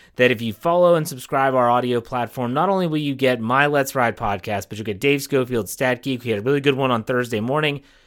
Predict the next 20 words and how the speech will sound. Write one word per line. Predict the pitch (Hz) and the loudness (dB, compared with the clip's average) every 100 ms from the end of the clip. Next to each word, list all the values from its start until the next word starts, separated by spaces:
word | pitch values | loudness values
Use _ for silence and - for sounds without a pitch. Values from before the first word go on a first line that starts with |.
| _ _ - | _ _ -4
Michael | 156 160 143 | -2 0 0
Beck, | 120 143 143 | 4 4 4
our | 120 | 0
deputy | 120 139 147 139 | 2 0 2 2
editor, | 135 135 | 4 2
his | 123 120 | 0 2
live | 123 127 113 | 2 2 2
mic | 123 120 | -2 -2
every | 113 104 | -6 -6
Tuesday | - 180 165 156 | -4 -2 0 -2
morning, | 147 147 147 143 _ - - | 0 -2 -4 -6 _ -20 -6
and | 131 | -2
then | 135 | -2
all | 107 156 165 | 0 2 2
of | 139 | 2
our | 117 | 0
P | - 127 | -2 -2
M | 113 | -2
podcasts | 107 113 107 - 113 110 - | -2 -4 -4 -2 0 0 -4
like, | 107 117 117 - | -6 -4 -4 -8